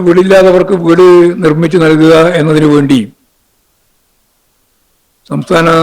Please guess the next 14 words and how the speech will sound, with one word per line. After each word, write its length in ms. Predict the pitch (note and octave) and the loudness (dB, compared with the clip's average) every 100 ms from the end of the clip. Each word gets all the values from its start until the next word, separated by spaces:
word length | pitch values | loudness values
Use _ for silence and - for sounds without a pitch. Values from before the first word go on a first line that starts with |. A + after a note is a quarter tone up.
| D#3 D3+ | -2 -4
സർക്കാരിൻ്റെ 580 | D3 - D#3 D#3 D3+ D#3 D3 | -8 -4 -2 -2 0 0 0
ഒപ്പം 180 | C#3 D#3+ D#3 | -2 -6 -4
തന്നെ 220 | C#3 A#2+ - _ _ _ _ _ _ _ _ _ _ _ _ _ _ _ _ _ - | -4 -4 -8 _ _ _ _ _ _ _ _ _ _ _ _ _ _ _ _ _ -8
സി 140 | D#3+ E3 | -6 -2
പി 80 | A3 F3 | 2 2
ഐ 40 | E3 | 2
എമ്മും 240 | D#3 E3 C3+ G#2 - _ _ _ _ _ _ _ _ _ _ _ - | 2 2 0 -4 -10 _ _ _ _ _ _ _ _ _ _ _ -8
നല്ല 140 | D3+ D#3 D3 | -4 0 0
രീതിയിൽ 320 | D3 D3 D3 C#3 | 0 0 -2 -4
പ്ര-, 280 | C3+ C#3 - - | -4 -4 -6 -10
പ്രയത്നിച്ചു 520 | D3 C3+ C3 D3+ C#3+ C3+ | -4 -4 -4 -10 -6 -4
വരികയായിരുന്നു. 560 | C3+ C#3 C3+ A#2 A#2+ C3 _ _ _ _ _ _ _ _ _ _ _ _ _ _ _ _ _ _ _ _ _ _ _ _ _ - C3+ | -2 0 -2 -4 -12 -20 _ _ _ _ _ _ _ _ _ _ _ _ _ _ _ _ _ _ _ _ _ _ _ _ _ -20 -8
ഇപ്പോൾ 180 | D#3 D#3+ D#3 | -4 -2 0
ഞങ്ങള് 280 | D#3 E3+ | 0 0